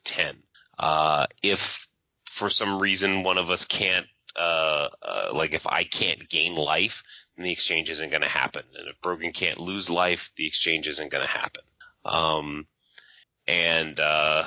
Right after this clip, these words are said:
some other neat thing in Two-Headed Giant, each player is considered to have the same life total as, as his or her team. So if you are at thirty in Two-Headed Giant, well, thirty is the number that you can exchange.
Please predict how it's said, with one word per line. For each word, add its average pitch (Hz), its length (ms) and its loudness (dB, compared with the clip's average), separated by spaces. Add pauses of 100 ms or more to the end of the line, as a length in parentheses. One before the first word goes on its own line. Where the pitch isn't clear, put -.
(100)
some - 260 0
other 98 180 4
neat 98 300 -2
thing 95 220 0
in 87 120 0
Two-Headed 90 360 0
Giant, 104 420 2
each - 300 -2
player 101 320 2
is 104 120 -2
considered 117 500 -4
to 92 60 -6
have 87 200 -2
the 82 80 -6
same 143 500 0
life 113 400 -2
total 98 380 -2
as, 82 420 0
as 82 180 -2
his 98 180 -2
or 95 100 0
her 87 160 -4
team. 78 480 -4 (380)
So 80 460 0 (120)
if - 200 -4
you 85 200 0
are 82 260 2
at 71 300 2 (180)
thirty 92 680 -2 (160)
in 85 220 -4
Two-Headed 92 400 0
Giant, 107 360 0
well, 110 340 -2 (140)
thirty 92 260 2
is 90 120 -2
the 92 80 0
number 90 260 2
that 85 160 -2
you 90 100 0
can 85 140 -2
exchange. 73 540 -2